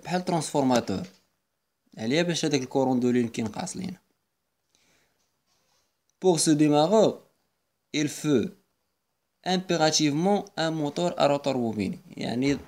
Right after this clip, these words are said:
باش نديرو هاد الديماراج ضروري خصنا واحد الموتور ا روتور بوبيني. ما يمكنش نديرو موتور ا كاج، خصنا نديرو موتور ا باغ. موتور ا كاج يعني موتور الروتور ديالو ما فيهش البوبيناج. موتور ا باغ يعني الروتور فيه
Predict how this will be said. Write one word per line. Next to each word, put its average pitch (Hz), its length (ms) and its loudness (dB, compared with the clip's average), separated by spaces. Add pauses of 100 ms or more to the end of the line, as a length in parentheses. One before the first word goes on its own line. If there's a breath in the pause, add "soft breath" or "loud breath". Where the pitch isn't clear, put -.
باش 131 140 -2
نديرو 127 340 2
هاد 120 80 -2
الديماراج 120 520 2
ضروري 123 260 0
خصنا 123 200 -2
واحد 117 220 2
الموتور 117 540 2
ا 120 80 -4
روتور 120 340 -2
بوبيني. 104 460 -4 (500 soft breath)
ما 120 120 0
يمكنش 131 300 -2
نديرو 131 280 2
موتور 123 320 0 (120)
ا - 20 -2
كاج، 90 480 -6 (400)
خصنا 120 180 -6
نديرو 117 240 0
موتور 131 420 -2 (420)
ا 135 140 -6
باغ. 107 360 -2 (960)
موتور 117 360 -2
ا 117 40 -2
كاج 180 380 0 (420 loud breath)
يعني 113 440 -2 (720)
موتور 127 580 0 (320)
الروتور 117 420 0
ديالو 117 300 0
ما 117 120 0
فيهش 120 260 -4
البوبيناج. 101 540 -6 (920)
موتور 123 360 0
ا 117 80 2
باغ 143 300 -2
يعني 113 220 -2
الروتور 113 500 -4
فيه 120 480 -4